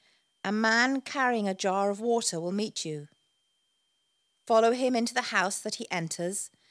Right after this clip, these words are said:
and tell the master of the house, 'The teacher says to you, "Where is the guest room where I may eat the Passover with my disciples?" And he will show you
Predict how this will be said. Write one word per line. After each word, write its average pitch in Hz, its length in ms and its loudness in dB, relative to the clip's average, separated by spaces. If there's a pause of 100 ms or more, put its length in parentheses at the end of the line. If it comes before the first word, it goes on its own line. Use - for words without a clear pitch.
(300)
and 254 140 -2
tell 302 200 2
the 339 120 2
master 254 400 2
of 226 80 -4
the 226 60 -6
house, 180 580 -4 (340)
'The 240 80 -8
teacher 294 600 -2
says 262 420 -2
to - 140 -4
you, 165 400 -4 (500)
"Where 294 300 4
is 349 140 0
the 302 120 -4
guest 262 480 0
room 170 300 -2
where 202 180 2
I 214 160 2
may 220 260 0
eat 226 220 -8
the - 80 -16
Passover 180 680 -2
with 175 180 -4
my 180 160 -2
disciples?" 175 800 -8 (1500)
And 214 140 -4
he 233 140 -4
will 226 120 -2
show 269 240 2
you 202 260 0